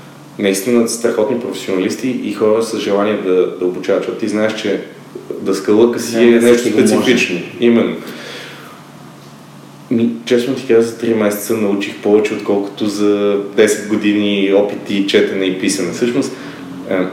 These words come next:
Speaker 1: курсовете по творческо писане не те правят писател, но много ти скъсяват пътя към правилата. Защото ти правилата можеш да ги научиш и по време на работа, само че ти отнеме примерно пет години или десет години, за да хванеш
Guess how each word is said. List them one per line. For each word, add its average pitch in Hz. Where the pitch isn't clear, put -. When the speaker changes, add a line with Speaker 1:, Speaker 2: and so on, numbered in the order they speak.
Speaker 1:
курсовете 123
по -
творческо -
писане 117
не 107
те 110
правят 117
писател, -
но 113
много 127
ти 135
скъсяват 120
пътя 120
към 117
правилата. 104
Защото 120
ти 139
правилата 120
можеш 127
да 120
ги 117
научиш 117
и -
по -
време 120
на 107
работа, 90
само 123
че -
ти 107
отнеме 113
примерно 113
пет 104
години 95
или 104
десет 95
години, 80
за 95
да 95
хванеш -